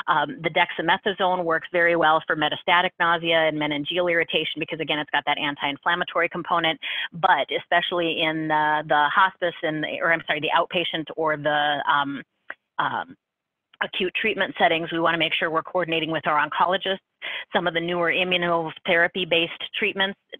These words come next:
don't work as well when patients are on dexamethasone, so we have to be considerate of what their goals of treatment are. Um, the chemoreceptor trigger zone, it just makes you sound really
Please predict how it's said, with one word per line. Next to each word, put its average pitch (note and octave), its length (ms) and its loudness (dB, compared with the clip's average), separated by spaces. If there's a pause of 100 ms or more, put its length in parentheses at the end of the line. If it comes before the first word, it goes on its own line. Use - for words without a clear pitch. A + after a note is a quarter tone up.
don't F3 320 0
work F#3 240 0
as E3 160 0
well D#3 260 4
when D#3 140 0
patients D#3+ 400 -4
are E3 40 2
on D#3 140 2
dexamethasone, C#3+ 800 -4 (140)
so D3 160 0
we D3 140 -2
have D3 160 0
to D3+ 280 -4
be D#3 180 -4
considerate D#3 420 -4
of D3 120 -6
what D3 160 -4
their D3 120 -4
goals C#3+ 280 -6
of C#3 80 -14
treatment C#3+ 340 -8
are. B2 200 -4 (500)
Um, D#3+ 240 2
the D#3+ 80 -4
chemoreceptor G#3 720 0
trigger G#3 340 0
zone, G3+ 400 0 (140)
it E3+ 120 -6
just E3 200 -4
makes D#3+ 220 -4
you B2+ 140 -4
sound E3 240 0
really D3+ 200 -4